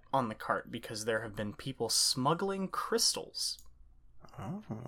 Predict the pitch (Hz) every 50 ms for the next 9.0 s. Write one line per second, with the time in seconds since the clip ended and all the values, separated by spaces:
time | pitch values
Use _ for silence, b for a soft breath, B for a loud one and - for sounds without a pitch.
0 | - - - - - 135 117 110 107 107 104 104 - 113 113 110 110 123 151 180
1 | 185 170 160 160 156 - - - - 185 175 180 175 165 156 143 131 117 120 135
2 | 131 131 127 - - - 123 - - 127 123 139 151 156 - - - - - 151
3 | 143 - - 143 143 143 - - 127 107 101 - - - 98 98 - - 104 98
4 | 92 107 - 156 160 160 - - - - - - - - - 50 - - - -
5 | - - _ B B B B B B B B B B B B B B - - -
6 | 78 82 82 82 85 87 90 87 80 78 67 - - - _ - - _ _ _
7 | _ - b b b b - - 175 165 196 208 202 180 190 175 156 147 - 170
8 | 160 156 - - 156 131 120 107 120 139 147 - - - - 123 104 92 98 -